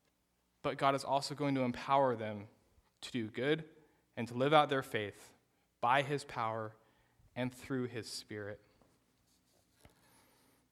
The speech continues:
God is the one working. God is the one working. And the whole purpose here is that the name of Jesus might be glorified. To verse twelve, "So that the name of Jesus may be glorified in you."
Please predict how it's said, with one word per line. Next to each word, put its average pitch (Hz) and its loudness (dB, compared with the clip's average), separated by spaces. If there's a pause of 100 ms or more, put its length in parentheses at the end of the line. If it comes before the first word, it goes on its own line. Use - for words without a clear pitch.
(160)
God 147 8
is 147 0
the 147 2
one 139 2
working. 135 -2 (1900)
God 127 2
is 123 -4
the 135 -4
one 123 0
working. 120 -8 (720)
And - -16
the - -12
whole 170 4
purpose 170 2
here 156 4
is 147 2
that 147 0
the 139 0
name 156 2
of 135 -2
Jesus 165 -2
might 147 2
be 147 0
glorified. 139 0 (3250)
To 131 -12
verse 139 -2
twelve, 139 2
"So 147 -2
that 139 -10
the 139 -2
name 147 2
of 156 0
Jesus 135 -6
may 107 -6
be 123 -6
glorified 120 -4
in 104 -8
you." 104 -10